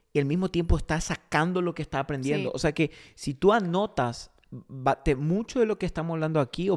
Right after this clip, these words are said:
Speaker 1: prédicas de otros pastores, quien sea, se te va a quedar mucho más en tu corazón, en tu mente. Así que de verdad, si no estás anotando, aprovecha este momento para anotarlo si podés.
Speaker 2: Y este episodio vamos a, a, a leer bastante, o sea, no leer bastante, pero vamos a estudiar un poco un...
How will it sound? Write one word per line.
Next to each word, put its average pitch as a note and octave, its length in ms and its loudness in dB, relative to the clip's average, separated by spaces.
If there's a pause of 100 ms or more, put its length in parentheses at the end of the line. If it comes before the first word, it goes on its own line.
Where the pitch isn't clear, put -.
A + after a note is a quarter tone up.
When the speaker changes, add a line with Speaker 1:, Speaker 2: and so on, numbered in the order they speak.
Speaker 1:
prédicas E3+ 380 0
de D#3 60 0
otros D3+ 200 -4
pastores, D3 480 -6
quien D3+ 160 -4
sea, G3 240 0 (340)
se - 180 -6
te C#3 120 2
va C#3 80 4
a D3+ 60 -2
quedar E3+ 280 2
mucho E3 460 -2
más B2 300 -4
en C#3 100 -8
tu C3 140 -6
corazón, C#3+ 580 0
en C3+ 120 -4
tu B2+ 120 -4
mente. C#3 640 0 (400)
Así C3+ 240 -4
que D3 160 4
de C#3+ 80 6
verdad, C#3+ 380 4
si E3+ 160 -6
no D#3 120 -4
estás F3+ 200 -8
anotando, D#3+ 680 -2
aprovecha C3+ 480 -2
este D#3+ 180 0
momento D3 420 -4
para C#3+ 160 0
anotarlo C3 440 0
si C#3 160 -2
podés. B2+ 560 0
Speaker 2:
Y B3 160 -6
este B3+ 220 -4
episodio A#3+ 500 -4
vamos G#3+ 260 -2
a, A3+ 140 -2
a, G3 300 -2
a G#3+ 40 0
leer G#3 200 -2
bastante, G3+ 420 -4
o G#3+ 40 -6
sea, A3 120 -6
no A3 100 -4
leer B3+ 160 -2
bastante, A#3 360 -6
pero A3 160 -4
vamos G#3 180 -4
a A#3+ 40 -8
estudiar G#3+ 360 -4
un G#3+ 120 -10
poco G#3+ 200 -8
un... G#3 640 -8